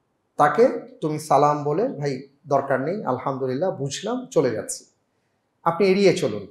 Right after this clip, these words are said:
তর্ককে পরিহার করুন। যদি ব্যাপারটা এমন হয় যে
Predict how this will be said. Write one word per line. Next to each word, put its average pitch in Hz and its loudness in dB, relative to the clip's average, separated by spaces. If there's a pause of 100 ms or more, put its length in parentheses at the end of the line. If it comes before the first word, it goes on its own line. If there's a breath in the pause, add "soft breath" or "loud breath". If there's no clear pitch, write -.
তর্ককে 190 4
পরিহার 143 -2
করুন। 101 -10 (1700)
যদি 220 8
ব্যাপারটা 233 8
এমন 190 4
হয় 175 4 (240)
যে 135 2